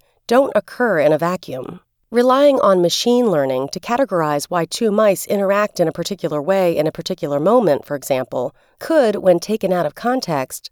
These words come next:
lead researchers to misinterpret them, says Jill Silverman, associate professor of psychiatry and behavioral sciences at the University of California, Davis. "Automation can be useful for some simple behaviors," she says,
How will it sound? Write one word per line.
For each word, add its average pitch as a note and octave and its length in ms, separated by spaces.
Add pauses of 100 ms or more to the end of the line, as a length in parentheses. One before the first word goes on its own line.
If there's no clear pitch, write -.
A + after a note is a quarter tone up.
(120)
lead C#4 280
researchers E3 720
to - 140
misinterpret G3 720
them, - 280 (200)
says G3+ 260
Jill B3 240
Silverman, C#3 640 (260)
associate G3 480
professor F3 440
of D#3 80
psychiatry E3+ 760
and D#3 140
behavioral F3+ 440
sciences F3 680
at D3 80
the F3+ 100
University F3 540
of - 80
California, C#3+ 520
Davis. C#3 600 (360)
"Automation G3+ 760
can F3 160
be E3 80
useful D#3+ 500
for E3+ 160
some G3 240
simple F#3+ 400
behaviors," C#3 640
she F3 140
says, A2 420